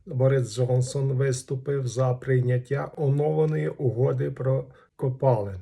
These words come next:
Він додав, що другий варіант угоди сприятливіший для України, ніж той, що пропонувався раніше.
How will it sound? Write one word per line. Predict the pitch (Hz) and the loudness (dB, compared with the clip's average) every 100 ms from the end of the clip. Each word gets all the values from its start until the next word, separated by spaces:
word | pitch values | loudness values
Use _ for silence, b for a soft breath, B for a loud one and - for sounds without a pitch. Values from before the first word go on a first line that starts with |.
| - | -2
Він | 143 185 | 4 4
додав, | 170 160 147 160 160 | 4 2 2 0 -2
що | - 143 | -4 -4
другий | 131 175 165 143 | 2 4 4 4
варіант | 143 139 139 143 151 160 - | 2 2 0 0 -2 -6 -6
угоди | 143 123 127 147 139 | 0 2 2 0 -2
сприятливіший | 131 - 185 170 131 123 123 131 135 127 165 | -4 -4 0 2 2 2 -2 -2 -2 -4 -4
для | 156 | -2
України, | 160 160 156 165 160 147 | -4 -4 -4 -2 -2 -2
ніж | 143 139 127 - | 0 -2 -2 -6
той, | - 78 78 175 | -2 0 0 -2
що | - - - - | -8 -6 -4 -4
пропонувався | 135 135 127 131 127 120 135 131 - 131 | -4 -6 0 4 4 4 2 0 -4 -2
раніше. | 123 120 127 123 107 - - | 2 4 6 4 2 -8 -16